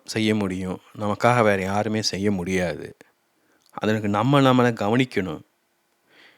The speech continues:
அதை கவனிக்கிறது, இது எல்லாமே வந்து பார்த்தீங்கன்னா ஒரு பொறுப்பு தான் அது. எதுவுமே வந்து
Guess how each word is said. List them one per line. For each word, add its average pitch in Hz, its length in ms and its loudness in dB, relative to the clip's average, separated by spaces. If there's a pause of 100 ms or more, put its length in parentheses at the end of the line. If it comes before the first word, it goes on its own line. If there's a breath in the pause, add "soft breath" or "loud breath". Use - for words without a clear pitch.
(540 soft breath)
அதை 104 220 -2
கவனிக்கிறது, 131 880 4
இது 113 200 0
எல்லாமே 127 380 2
வந்து 131 180 0
பார்த்தீங்கன்னா 160 320 -4
ஒரு - 100 -12
பொறுப்பு 123 380 2
தான் 113 160 0
அது. 80 200 -6 (1600)
எதுவுமே 113 460 2
வந்து 120 280 4